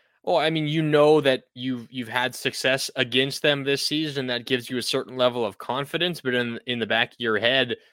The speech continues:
you know, there's that thought and that cliche, "Oh, it's hard to beat a single team three times in one year. It's difficult to do." Um, but I mean, when it's, when it comes down to it, the Niners are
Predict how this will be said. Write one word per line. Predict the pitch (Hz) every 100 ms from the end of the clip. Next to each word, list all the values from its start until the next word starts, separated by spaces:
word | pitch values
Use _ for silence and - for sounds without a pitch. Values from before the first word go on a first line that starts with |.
| _ _
you | 113
know, | 110
there's | 110 107
that | 107 107 -
thought | - 123 131
and | 123
that | 120 113
cliche, | - 107 95 123 139 131
"Oh, | 98 98
it's | 110 -
hard | 101 123 135 127
to |
beat | 123 135
a | 127
single | - 139 131
team | 120 143 135
three | 110 - 110 135
times | 131 139 143 131 127 117
in | 123 131
one | 131 120
year. | 139 127
It's | 101 -
difficult | - - 123 139 139 -
to | 120
do." | 127 180 135 123 - _ _ _ -
Um, | 135 131 127 -
but | 127 135
I | 135
mean, | 135 127
when | 127
it's, | - - -
when | 135
it | 123
comes | 139 131 107
down | 117 120 120 110
to | 117
it, | 107
the | 107
Niners | 107 113 120 113 107 - -
are | 113 113 120 120